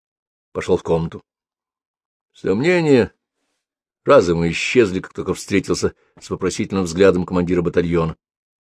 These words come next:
Краснея и опуская глаза, словно всё произошло из-за его оплошности, негромко произнёс: «Надо бы мне самому. Обнаружили?» «Да». Майор Грива не стал расспрашивать.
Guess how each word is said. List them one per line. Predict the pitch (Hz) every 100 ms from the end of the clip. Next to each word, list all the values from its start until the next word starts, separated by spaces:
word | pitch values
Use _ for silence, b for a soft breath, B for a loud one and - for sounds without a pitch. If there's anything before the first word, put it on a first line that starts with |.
| _ _ _
Краснея | 95 95 - 107 107 101 95
и |
опуская | 87 90 - 101 95 92
глаза, | 92 90 92 95
словно | 90 - 87
всё | 85 - 92
произошло | 92 87 - 95
из-за | 92 80
его | 92 92
оплошности, | 92 113 101 104 - 98 - b b -
негромко | 101 92 98 -
произнёс: | 95 87 85 82 - b b -
«Надо | 92 87
бы | 82 85
мне | 87 82
самому. | - 87 82 87 80 _
Обнаружили?» | - 85 92 101 98 104 92 _ _ _ _ _ _ _
«Да». | 90 87 82 _ _ _ _ _ _ _ _ _ _
Майор | - 85 85
Грива | 90 95
не | 101 98
стал | 147 139
расспрашивать. | 92 - 87 - 85 -